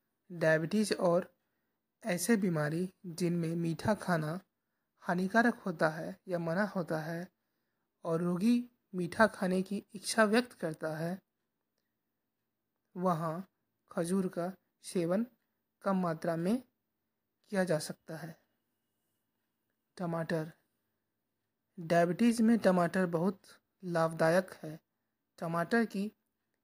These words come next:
खटाई शरीर में चीनी की मात्रा घटाती है, लेकिन टमाटर खाने के बाद पानी नहीं पिएं। तेज खांसी, पथरी,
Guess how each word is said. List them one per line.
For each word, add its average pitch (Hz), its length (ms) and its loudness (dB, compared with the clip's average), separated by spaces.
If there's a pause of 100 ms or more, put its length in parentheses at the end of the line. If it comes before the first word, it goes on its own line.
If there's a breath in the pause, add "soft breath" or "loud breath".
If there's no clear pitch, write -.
(140)
खटाई 185 520 0 (260)
शरीर 202 380 0
में 190 180 4
चीनी 190 420 0
की 190 320 -6 (480)
मात्रा 170 600 -2
घटाती 160 520 0
है, 156 240 -6 (440)
लेकिन 185 520 -2
टमाटर 180 640 2 (760)
खाने 196 340 2
के 196 120 0
बाद 160 320 0 (200)
पानी 156 300 0
नहीं 185 340 0 (920)
पिएं। 156 300 -8 (760)
तेज 180 360 0
खांसी, 170 560 -2 (120)
पथरी, 165 560 -2